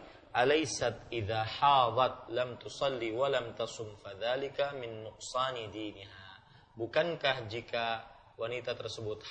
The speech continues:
haid, maka dia tidak berpuasa, dia juga tidak sholat, dan itu adalah kekurangan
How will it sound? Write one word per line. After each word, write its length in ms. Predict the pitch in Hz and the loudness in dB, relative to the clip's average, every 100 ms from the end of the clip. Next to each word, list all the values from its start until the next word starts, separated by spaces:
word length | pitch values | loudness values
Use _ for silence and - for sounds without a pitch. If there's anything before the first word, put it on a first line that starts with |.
| - | -6
haid, 240 | 113 139 - - - _ | -4 -4 -8 -20 -20 _
maka 540 | 113 113 - 117 117 - - - - - - - _ - - - - - _ _ | -10 -10 -2 0 0 -2 -16 -20 -20 -20 -20 -20 _ -20 -20 -20 -20 -20 _ _
dia 300 | 120 117 135 131 | -6 4 4 4
tidak 320 | 127 120 101 | 0 0 -2
berpuasa, 800 | 107 98 120 127 - 139 139 135 | -8 -2 -2 0 0 0 0 -4
dia 160 | 113 110 | -2 -2
juga 240 | 101 107 110 | -2 -2 -2
tidak 300 | 107 - - | -4 -6 -4
sholat, 480 | 123 127 131 135 - - - - _ _ _ - _ _ - _ - _ _ _ - - | 2 4 4 4 0 -14 -20 -20 _ _ _ -20 _ _ -20 _ -20 _ _ _ -20 0
dan 500 | 113 120 117 113 110 113 | 2 2 -2 -8 -10 -6
itu 300 | 123 - 139 | -6 -2 -2
adalah 720 | 117 113 117 139 143 - - | 0 0 2 2 0 -14 -8
kekurangan 1200 | 127 127 127 127 127 - 117 113 123 127 131 131 | 0 2 4 2 0 -6 -4 0 0 0 -6 -8